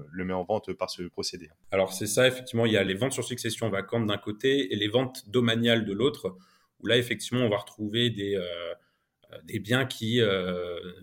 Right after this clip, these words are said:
Speaker 2: n'appartenaient pas à un particulier, mais qui appartiennent à l'État depuis, euh, toujours, qui ont été construits, euh, sur des,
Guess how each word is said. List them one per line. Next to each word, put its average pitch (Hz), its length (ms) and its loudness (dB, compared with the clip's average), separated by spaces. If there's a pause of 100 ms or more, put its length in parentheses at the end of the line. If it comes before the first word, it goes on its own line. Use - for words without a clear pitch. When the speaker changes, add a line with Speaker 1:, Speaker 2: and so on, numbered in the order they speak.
Speaker 2:
n'appartenaient 104 680 -4
pas 123 140 2
à 120 40 4
un 110 100 2
particulier, 110 540 -4
mais 107 140 0
qui - 120 -6
appartiennent 113 560 0
à 101 60 0
l'État 98 300 2
depuis, 101 420 -8
euh, 87 260 -6 (220)
toujours, 107 560 0
qui - 120 -18
ont 90 80 -12
été 92 400 -8 (140)
construits, 104 500 -8
euh, 92 80 -6 (200)
sur - 180 -18
des, 92 380 -20